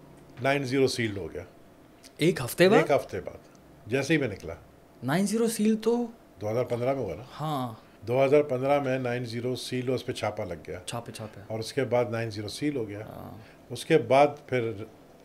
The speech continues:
Speaker 2: फिर,
Speaker 1: एमक्यूएम
Speaker 2: फिर मसले होते ही रहे, फिर
Speaker 1: हाँ,
Speaker 2: वो
Speaker 1: फिर डाउनफॉल पे ख़त्म हो गया, बैंड हो गई।
Speaker 2: भाई ने फिर उल्टी सीधी बात कह दी थी, उसके बाद जो है
Speaker 1: हाँ।
Speaker 2: फिर वो
Speaker 1: हम्म।
Speaker 2: कहानी सीधी हो नहीं पाई।
Speaker 1: नहीं, नहीं।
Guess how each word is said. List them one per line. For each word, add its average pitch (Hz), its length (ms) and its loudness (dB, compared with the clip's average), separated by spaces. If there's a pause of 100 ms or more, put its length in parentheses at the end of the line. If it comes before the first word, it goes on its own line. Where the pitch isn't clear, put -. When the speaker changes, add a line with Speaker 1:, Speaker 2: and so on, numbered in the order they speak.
(400)
Speaker 2:
फिर, - 120 2
Speaker 1:
एमक्यूएम 135 400 2 (180)
Speaker 2:
फिर 175 100 2
मसले 156 300 4
होते 147 240 6
ही 156 120 6
रहे, 123 160 0
फिर - 120 -2
Speaker 1:
हाँ, 196 80 4
Speaker 2:
वो 143 80 4
Speaker 1:
फिर 143 100 4
डाउनफॉल 165 340 6
पे 151 140 2
ख़त्म 151 240 0
हो 104 120 -4
गया, 92 100 -6
बैंड 113 260 2
हो 82 60 -4
गई। 80 460 -12
Speaker 2:
भाई 139 240 4
ने 151 140 4
फिर 143 140 0
उल्टी 131 220 0
सीधी 135 180 -4
बात 123 240 -2
कह 131 100 0
दी 127 160 -4
थी, 131 80 -4
उसके 123 240 -4
बाद 117 200 -2
जो 117 120 -4
है 113 100 -2
Speaker 1:
हाँ। 117 60 -6
Speaker 2:
फिर - 140 -12
वो 120 240 -4 (240)
Speaker 1:
हम्म। 82 180 -12 (320)
Speaker 2:
कहानी 135 360 -2
सीधी 147 400 -4
हो 135 200 -2
नहीं 160 120 4
पाई। 107 200 -6
Speaker 1:
नहीं, 135 260 -6
नहीं। 90 220 -12